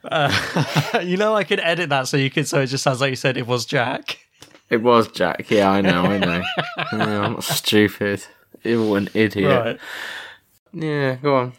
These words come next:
Speaker 1: Number four, Tor.
Speaker 2: Tor?
Speaker 1: So this one sounds good. This one sounds pretty cool to me, Tor. The abductees are given a tour of their captor's vessel. Though this is disputed by some researchers who consider this definition a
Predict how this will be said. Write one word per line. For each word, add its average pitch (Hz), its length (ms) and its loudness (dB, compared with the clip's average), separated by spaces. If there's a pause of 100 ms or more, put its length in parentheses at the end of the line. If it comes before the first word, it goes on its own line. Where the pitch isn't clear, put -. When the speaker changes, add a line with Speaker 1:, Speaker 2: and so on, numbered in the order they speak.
(140)
Speaker 1:
Number 180 280 0
four, 151 420 0
Tor. 139 720 0 (440)
Speaker 2:
Tor? 165 640 2
Speaker 1:
So 160 180 0
this 208 220 -2
one 220 120 2
sounds 185 240 0
good. 196 240 -2
This 165 200 0
one 190 140 2
sounds 165 320 0
pretty 156 300 0
cool 170 240 0
to 143 100 -2
me, 117 120 0
Tor. 131 340 0 (240)
The 151 120 2
abductees 180 680 0
are 139 60 0
given 151 300 0
a 151 60 2
tour 143 560 0
of 120 120 -2
their 131 140 -2
captor's 135 480 -4
vessel. 143 520 -4 (540)
Though 165 240 2
this 175 240 0
is 165 80 0
disputed 165 720 -2
by 120 140 0
some 117 300 -2
researchers 117 580 -4
who 127 120 0
consider 123 400 -2
this 120 220 -4
definition 123 920 -2
a 127 340 0